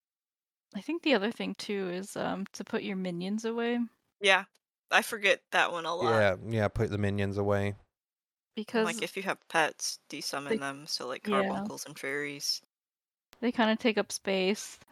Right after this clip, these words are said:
Speaker 1: and do they count as, like, a body?
Speaker 2: I think so. That's what I've heard people say. I don't know if it's true or not, but
Speaker 3: I don't, I don't think they do, but in any event,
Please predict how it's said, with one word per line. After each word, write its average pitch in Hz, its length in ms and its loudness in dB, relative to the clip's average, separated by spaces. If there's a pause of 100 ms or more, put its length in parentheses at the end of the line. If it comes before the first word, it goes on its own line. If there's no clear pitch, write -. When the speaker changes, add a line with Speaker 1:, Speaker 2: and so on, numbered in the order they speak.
(120)
Speaker 1:
and 185 480 -6
do 233 120 -6
they 427 120 4
count 247 340 4
as, 226 140 0
like, 208 280 -4 (220)
a 208 80 4
body? 190 680 2 (400)
Speaker 2:
I 240 140 6
think 339 420 0
so. 170 580 4
That's 240 300 6
what 302 120 6
I've 240 200 10
heard 208 220 10
people 196 340 0
say. 180 380 4
I 190 160 6
don't 208 160 4
know 220 80 6
if 214 140 0
it's - 160 -2
true 185 300 -2
or 214 140 4
not, 233 400 6 (720)
but 160 340 2 (300)
Speaker 3:
I 143 60 4
don't, 202 240 8 (320)
I 139 100 4
don't 190 160 8
think 147 220 -2
they 170 160 4
do, 170 260 8
but 131 520 6 (1200)
in 127 140 0
any 127 300 6
event, 139 320 10